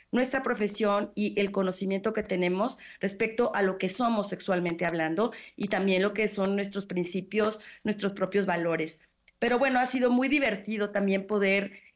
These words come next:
eh, abrir la mente de mucha gente que al principio dice, "No, yo no quiero hablar siquiera de esto", y después ver cómo el que se pueda hacer de una manera tan natural, que creo que esto tendríamos que hacerlo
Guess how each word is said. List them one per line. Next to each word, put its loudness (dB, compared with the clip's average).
eh, 2
abrir 0
la 2
mente 0
de 2
mucha -4
gente -2
que -2
al 0
principio -2
dice, 0
"No, 2
yo 4
no 0
quiero 2
hablar 2
siquiera -2
de 2
esto", -2
y 2
después 2
ver 2
cómo 4
el 0
que 2
se 0
pueda 2
hacer 0
de -2
una 2
manera 0
tan 2
natural, 0
que -4
creo -4
que -6
esto -6
tendríamos -2
que -2
hacerlo 0